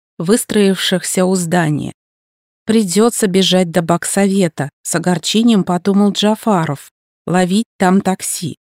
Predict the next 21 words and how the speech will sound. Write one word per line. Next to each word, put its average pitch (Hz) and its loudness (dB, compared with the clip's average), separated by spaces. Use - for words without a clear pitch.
Он 240 2
заспешил 254 0
вниз 233 2
по 247 0
улице, 226 0
обходя 190 0
строгие 196 0
«Волги», 175 0
застывшие 196 0
словно 226 2
в - -6
парадном 180 2
строю. 190 -2
Поймав, 226 4
наконец, 214 2
автомобиль, 185 0
он 277 4
поехал 208 0
в - -8
Хатаинский 202 0
райотдел, 208 0